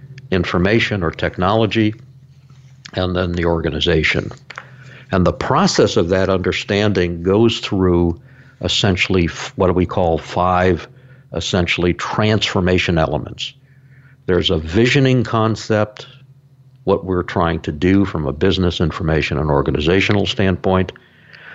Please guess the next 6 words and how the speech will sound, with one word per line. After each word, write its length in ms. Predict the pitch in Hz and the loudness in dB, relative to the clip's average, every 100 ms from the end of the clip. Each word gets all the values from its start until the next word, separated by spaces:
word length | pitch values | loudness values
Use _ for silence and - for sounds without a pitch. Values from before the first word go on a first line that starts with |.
| - - - | -20 -8 -2
an 160 | 82 | 2
analysis 800 | 82 82 101 120 139 131 127 117 | 2 2 2 2 2 2 0 -2
concept 800 | - 113 113 113 113 110 - - _ _ _ 80 | 0 0 0 0 0 0 -4 -20 _ _ _ -4
of 120 | 82 | 0
that 200 | 90 87 | 0 0
information, 840 | 85 - 87 87 87 - 90 90 | -2 -2 -2 0 0 0 -2 -2